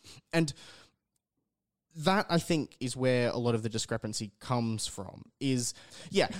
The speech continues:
so a, a lot of the discrepancy seems to come from the fact that these myths were intended to be debated. You weren't supposed to know exactly what had happened in any of these stories. Um, and in fact, uh,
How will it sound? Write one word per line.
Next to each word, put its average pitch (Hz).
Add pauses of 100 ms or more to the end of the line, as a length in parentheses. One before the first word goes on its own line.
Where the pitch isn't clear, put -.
(140)
so 170
a, 180
a 185
lot 233
of 254
the 202
discrepancy 170
seems 131
to 123
come 135
from 120
the 113
fact 113
that 117
these 143
myths 120
were 117 (200)
intended 123 (200)
to 123
be 117
debated. 95 (120)
You 180
weren't 247
supposed -
to 156
know 135
exactly 117
what 107
had 104
happened 110
in 101
any 104
of 101
these 104
stories. - (480)
Um, 120
and 156
in 139
fact, - (180)
uh, 120